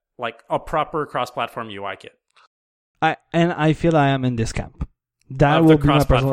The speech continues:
Speaker 2: personal
Speaker 1: U I kit. But,
Speaker 2: Yes.
Speaker 1: but do you think having, because, like, I, I, hmm, my personal stance is that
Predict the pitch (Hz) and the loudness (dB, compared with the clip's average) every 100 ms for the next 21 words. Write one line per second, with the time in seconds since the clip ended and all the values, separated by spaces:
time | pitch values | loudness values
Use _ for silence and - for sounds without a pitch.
0 | 117 113 101 101 117 117 _ _ _ _ | -4 -8 -8 -8 -8 -10 _ _ _ _
1 | - 156 147 123 104 - - 156 - 185 | -6 0 2 2 0 -4 -6 -6 -4 -6
2 | 196 208 202 202 - _ _ - 170 156 | -4 -2 -4 -4 -16 _ _ -10 -6 -4
3 | 160 139 139 _ 151 165 196 170 170 - | -6 -12 -18 _ -18 -8 -6 -4 -4 -4
4 | 156 170 - - 180 175 170 170 _ _ | -8 -8 -8 -6 -4 -4 -6 -12 _ _
5 | 131 113 101 - - - 208 262 285 220 | -18 -18 -20 -20 -20 -6 -6 -4 -6 -6
6 | 175 - 139 139 - 135 123 113 113 117 | -8 -6 -8 -8 -12 -10 -10 -10 -8 -8